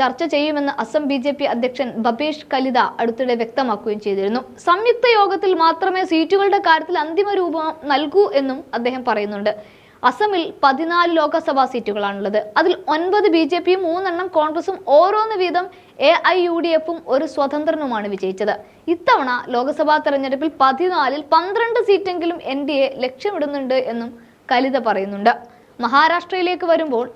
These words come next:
അവിടെയുള്ള നാൽപത്തിയെട്ടിൽ ഇരുപത്താറ് സീറ്റുകളിൽ ബി ജെ പി മത്സരിക്കുമെന്ന് മഹാരാഷ്ട്ര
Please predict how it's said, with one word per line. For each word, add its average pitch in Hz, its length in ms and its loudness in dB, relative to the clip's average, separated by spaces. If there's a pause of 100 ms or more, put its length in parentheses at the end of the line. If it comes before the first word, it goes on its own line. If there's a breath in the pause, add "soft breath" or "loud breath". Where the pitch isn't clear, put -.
അവിടെയുള്ള 349 420 0
നാൽപത്തിയെട്ടിൽ 339 680 0
ഇരുപത്താറ് 392 540 2
സീറ്റുകളിൽ 330 360 -4 (100)
ബി 311 180 -2
ജെ 349 140 0
പി 370 100 -4
മത്സരിക്കുമെന്ന് 311 680 -2 (420 loud breath)
മഹാരാഷ്ട്ര 359 520 2